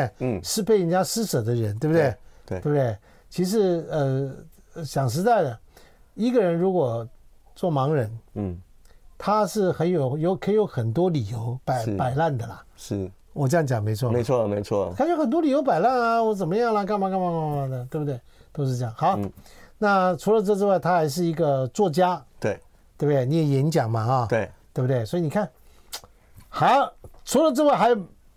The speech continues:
Speaker 2: 不止这样子哦，他还会烧饭煮菜。
Speaker 1: 对。
Speaker 2: 你们家都你烧的啊？
Speaker 1: 哎，
Speaker 2: 有没有？
Speaker 1: 如果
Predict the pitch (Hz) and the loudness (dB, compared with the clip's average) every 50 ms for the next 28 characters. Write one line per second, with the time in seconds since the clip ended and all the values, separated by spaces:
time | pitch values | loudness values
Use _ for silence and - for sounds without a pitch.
0 | _ _ - - 156 156 - 160 143 131 180 190 175 160 147 139 135 135 131 - | _ _ -2 -2 -2 0 0 0 0 2 2 2 2 2 2 2 0 0 -4 -8
1 | - - - - - - - - - - - - - 185 185 190 190 190 185 185 | -18 -20 -20 -20 -20 -20 -20 -20 -20 -20 -18 -4 0 4 4 6 6 6 4 4
2 | 190 185 190 185 165 151 - - - - - - 147 143 170 175 160 139 - - | 4 2 2 0 -2 -6 -12 -20 -16 -8 -4 -2 0 2 2 2 2 0 -2 -4
3 | - - - 294 302 285 285 285 285 254 - 311 277 208 139 113 104 98 - - | -4 0 2 4 4 4 4 2 0 -2 0 2 2 2 0 -2 -6 -8 -8 -6
4 | - 127 107 - 196 214 170 - - - - - 120 113 - - - - - - | -6 -2 0 2 2 2 2 0 -4 -8 -4 -2 -2 -2 -4 -8 -14 -20 -20 -20
5 | - - - - - - _ - - - 139 135 135 143 151 165 165 160 175 160 | -20 -20 -20 -20 -20 -20 _ -20 -10 -4 0 0 2 2 4 2 2 2 2 2
6 | 131 117 98 139 131 131 117 113 101 - - _ - - - - - - - 143 | 2 0 0 0 0 0 0 -4 -6 -10 -16 _ -20 -20 -20 -20 -18 -6 -2 0
7 | 139 143 135 127 127 127 127 123 123 127 131 143 151 180 170 160 147 139 135 127 | 2 2 2 2 2 2 2 2 2 2 2 4 2 2 2 4 4 4 4 4
8 | 127 127 123 120 123 | 4 4 2 2 0